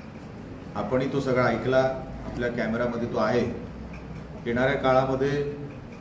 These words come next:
हे सगळे प्रश्न शासन दरबारी मार्गी लावण्यासाठी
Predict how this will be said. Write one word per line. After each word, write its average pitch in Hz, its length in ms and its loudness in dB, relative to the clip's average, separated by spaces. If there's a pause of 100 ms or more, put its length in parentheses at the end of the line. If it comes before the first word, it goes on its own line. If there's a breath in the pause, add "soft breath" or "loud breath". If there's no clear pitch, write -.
(1200)
हे 135 80 0
सगळे 139 320 4
प्रश्न 107 460 0 (120)
शासन 127 360 0
दरबारी 127 640 2 (420)
मार्गी 120 340 0
लावण्यासाठी 131 800 0